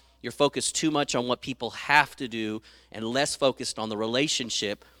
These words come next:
that you should have as an individual with Jesus Christ." That's really what the gospel is all about. The good news of, "Hey, I'm,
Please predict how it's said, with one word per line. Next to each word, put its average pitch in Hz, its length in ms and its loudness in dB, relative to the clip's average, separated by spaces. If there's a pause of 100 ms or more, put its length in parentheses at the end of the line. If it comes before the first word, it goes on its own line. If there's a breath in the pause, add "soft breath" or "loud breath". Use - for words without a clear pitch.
that 101 120 -8
you 123 160 -4
should 120 220 -2
have 104 420 -2 (260 soft breath)
as 101 160 -10
an 101 80 -6
individual 107 720 -4 (220 soft breath)
with - 140 -16
Jesus - 320 -8
Christ." 170 520 -2
That's 139 400 4
really 123 280 0
what 104 320 -4 (100)
the 104 100 -10
gospel 101 460 -8
is 92 100 -14
all 92 140 -10
about. 110 360 -4
The 110 60 -12
good 160 280 -4
news 135 320 -2
of, 107 360 -2 (300 soft breath)
"Hey, 135 240 4
I'm, 131 260 4